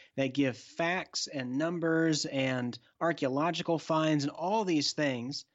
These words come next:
that are, are fascinating and great and good. But then you find yourself in a conversation and it all goes out the window. You can't recall any of it.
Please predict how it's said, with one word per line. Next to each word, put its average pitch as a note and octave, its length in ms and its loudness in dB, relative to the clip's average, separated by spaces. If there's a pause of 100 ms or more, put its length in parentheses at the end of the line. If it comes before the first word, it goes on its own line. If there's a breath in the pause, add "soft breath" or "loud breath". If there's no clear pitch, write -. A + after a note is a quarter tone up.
(180)
that D3 140 0
are, D3+ 220 2
are D3 100 -2
fascinating D#3+ 640 -4
and B2 160 -6
great D3+ 320 -2
and A2 240 -8
good. C3+ 540 -2 (480)
But C#3 100 0
then A3+ 160 2
you G#3+ 100 2
find F3+ 300 -2
yourself D#3+ 380 0
in D3 80 2
a C3 40 0
conversation D3 880 -2
and C3 280 -4
it A#2+ 80 -6
all E3 160 -2
goes E3 280 0
out D3+ 180 0
the C#3+ 80 -2
window. C#3 240 2
You B2+ 160 -2
can't E3 240 -4
recall C3+ 400 0
any D3 240 -2
of G2+ 100 -10
it. E2+ 160 -18